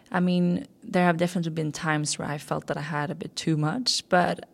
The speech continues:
I've actually had a lot of fun with alcohol as well. I've been able to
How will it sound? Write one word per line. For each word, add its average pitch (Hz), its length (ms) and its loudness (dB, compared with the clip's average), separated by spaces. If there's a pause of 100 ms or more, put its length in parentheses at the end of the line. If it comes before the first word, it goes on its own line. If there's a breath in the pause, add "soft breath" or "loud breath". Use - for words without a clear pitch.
I've 196 160 2
actually 320 340 -2
had 262 160 0
a 190 60 0
lot 180 140 0
of 160 60 -4
fun 165 460 -2
with 147 140 -4
alcohol 143 500 -6
as - 180 -8
well. - 300 -4
I've 160 220 -2
been 165 100 0
able 160 280 -2
to 151 340 -2